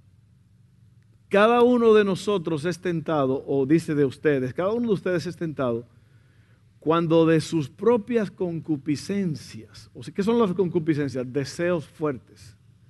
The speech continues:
Cuando de tus propios deseos fuertes tú eres atraído y seducido. O sea que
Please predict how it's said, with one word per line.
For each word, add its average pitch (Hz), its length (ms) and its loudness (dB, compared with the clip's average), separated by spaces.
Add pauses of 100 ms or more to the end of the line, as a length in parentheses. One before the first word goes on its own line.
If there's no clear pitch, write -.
(580)
Cuando 185 260 4
de 190 80 6
tus 170 200 -2
propios 247 440 2
deseos 226 400 4
fuertes 165 640 0
tú 175 160 2
eres 190 260 0
atraído 160 960 -2
y 156 80 -6
seducido. 135 840 -6 (1040)
O 160 80 -6
sea 233 140 8
que 196 220 4